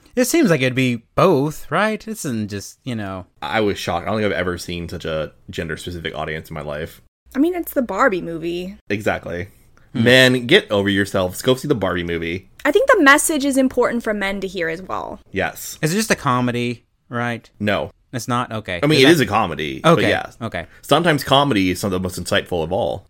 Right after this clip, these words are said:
Speaker 1: Oh, yeah. Yeah.
Speaker 3: It's not necessarily geared for kids. I mean, this is not one of those, like, animated Barbie movies that are clearly for young children. This is,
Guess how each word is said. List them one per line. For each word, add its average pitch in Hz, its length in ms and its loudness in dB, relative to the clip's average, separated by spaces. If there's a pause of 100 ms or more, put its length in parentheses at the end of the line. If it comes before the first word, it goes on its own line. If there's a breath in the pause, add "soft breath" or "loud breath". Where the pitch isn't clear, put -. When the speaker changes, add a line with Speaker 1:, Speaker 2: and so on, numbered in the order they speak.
(140)
Speaker 1:
Oh, 143 140 2
yeah. 90 240 -6 (100)
Yeah. 98 200 -8 (260)
Speaker 3:
It's 285 220 -4
not 302 220 0
necessarily 262 640 -2
geared 202 320 -6
for 196 140 -10
kids. - 260 -10
I 208 60 -10
mean, 208 100 -6
this 277 160 0
is 285 140 -2
not 254 320 2
one 233 120 -4
of 226 80 -4
those, 214 220 0
like, 214 240 -4
animated 214 500 -2
Barbie 196 340 -4
movies 190 480 -6
that 190 140 -4
are 185 120 -4 (160)
clearly 220 360 -2
for 202 220 -4
young 202 320 -2
children. 185 580 -6
This 190 220 -8
is, 185 520 -4